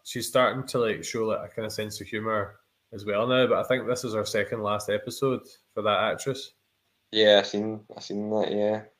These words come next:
Speaker 2: so it'll be a bit sad to see them go, but never know. Maybe come back in flashbacks or something.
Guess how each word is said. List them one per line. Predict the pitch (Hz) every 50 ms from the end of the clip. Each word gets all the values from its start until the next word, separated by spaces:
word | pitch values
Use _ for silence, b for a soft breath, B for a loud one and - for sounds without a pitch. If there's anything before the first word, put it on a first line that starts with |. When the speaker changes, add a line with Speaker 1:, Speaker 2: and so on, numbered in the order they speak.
| _ _ _ _ _ _ _ _ _ _ _ -
Speaker 2:
so | - 131
it'll | - 131 -
be | 135 131
a | 127 120 127 131 _ _ _ _ _ _ _ _ _ - - _ _ _ _ _ -
bit | - - -
sad | - - 90 92 104 104 -
to | - 98
see | - - 101
them | 95 98 92 92
go, | 90 95 101 117 120
but | 113 110 104 98 - - _ _ _ _ _ _ _ _ _ _ _ _ _ _ _ _ _ _ _ _ _ _ _ _ _ _ _ _ _ _ _ -
never | 113 113 104
know. | 95 98 104 101 - -
Maybe | 120 98 98 104 - 110
come | - - - 110 104
back | 107 104 - 113
in | 98
flashbacks | - 92 92 - - 107 92 92 -
or | 107
something. | 107 107 101 104 104